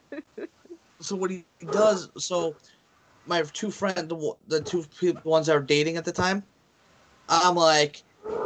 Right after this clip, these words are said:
Speaker 2: "They're gonna be together when we're older, and they're gonna have kids." And now we're fifteen, and I said this.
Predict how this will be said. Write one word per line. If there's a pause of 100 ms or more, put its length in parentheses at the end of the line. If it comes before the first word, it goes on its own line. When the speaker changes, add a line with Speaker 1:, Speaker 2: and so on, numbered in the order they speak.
(500)
Speaker 2:
"They're
gonna
be
together
when
we're
older,
and
they're
gonna
have
kids."
And
now
we're
fifteen,
and
I
said
this.